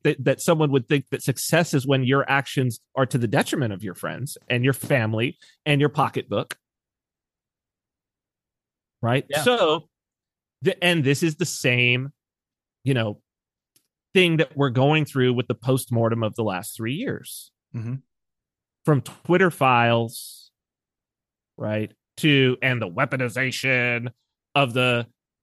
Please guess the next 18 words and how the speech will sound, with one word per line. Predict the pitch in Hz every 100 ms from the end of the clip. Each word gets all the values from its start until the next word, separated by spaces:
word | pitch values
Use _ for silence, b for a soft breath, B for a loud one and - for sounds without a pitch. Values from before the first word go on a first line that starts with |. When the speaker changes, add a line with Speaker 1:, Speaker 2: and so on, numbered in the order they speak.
| _ _ -
Speaker 1:
uh, | 131 135
three-letter | - 160 151 143 135
agencies. | 127 131 135 123 135 123 123 -
And | 165
it's | 190 226
like, | 196 - _ _ _ _ _ _ _ _ _ _ -
the | 165
weaponization | 135 123 180 262 302 285 240 143 160 196 - 147
of | 127
the | 127 131
F | 143
B | - 120
I. | 120 92 80 - _ _ _ _ _ _ _ _
You | - 226
mean | 262 254 214
the | 220 - -
armed | 202 220 240 254 262 269 269 285 _ _ _ _ _ _ _ _ _ _ _ _ _ 131
group | 151 220 247 254 -